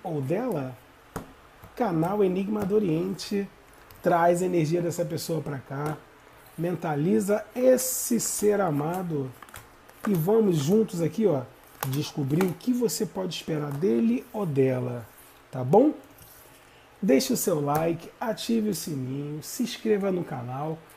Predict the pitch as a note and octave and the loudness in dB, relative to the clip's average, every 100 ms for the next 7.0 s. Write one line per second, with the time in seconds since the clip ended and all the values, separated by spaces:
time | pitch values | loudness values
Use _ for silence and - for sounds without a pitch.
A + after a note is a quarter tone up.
0 | - - A#3 - E3 - A#3 A#3 - D#3 | -6 0 0 0 -6 -2 0 0 -2 -6
1 | B2 F#3 G3 C#3+ B2 - - - - D3+ | -4 -4 -2 -4 -6 -12 -20 -20 -8 2
2 | F#3+ A3 - - F#3+ - - G3+ G3 - | 4 4 0 -4 -6 -6 -4 -4 -4 -6
3 | G3 F#3+ D#3+ - D#3+ F3 D#3+ C3 A#2 - | -6 -4 -6 -8 -10 -6 -4 -6 -8 -16
4 | - - - - - - - - - D3+ | -20 -20 -20 -20 -20 -20 -20 -20 -4 0
5 | C#3+ C#3 F3 F#3+ - D#3+ F3 G3 F#3+ G#3+ | 2 4 4 2 -2 -2 -2 -4 -6 -4
6 | A#3 B3+ G3 F#3 - G#3 G#3+ - C#3 | -4 -4 -6 -8 -8 -8 -8 -8 -10